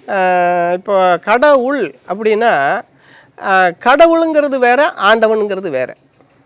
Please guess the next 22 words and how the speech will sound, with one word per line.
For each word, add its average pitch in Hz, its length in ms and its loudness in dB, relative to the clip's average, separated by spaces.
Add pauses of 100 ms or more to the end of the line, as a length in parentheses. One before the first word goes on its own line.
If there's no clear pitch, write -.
(800)
கடவுள் 311 540 4
அப்படிங்கிறவன் 254 680 2
வந்து 254 320 0 (720)
நமக்கு 277 420 2
மேல, 302 360 4 (1000)
அதாவது 294 500 4 (440)
ஆண்டவன்கிறது 320 640 4
வந்து 330 240 2
நம்மை 285 360 4
ஆள்றவன். 247 520 2 (340)
கடவுளுங்கிறவன் 302 760 4
எப்படின்னு 269 360 0
கேட்டிங்கன்னா, 262 400 0
இந்த 247 120 4 (100)
உலக 294 300 6
பிரபஞ்சத்தவே 302 640 4 (120)
ஆள்றவன், 175 380 0 (320)
இந்த 214 100 2
உலகத்தை 311 420 4
ஆள்றவன் 240 500 2
ஆண்டவன், 190 360 0 (920)
இந்த 208 180 -2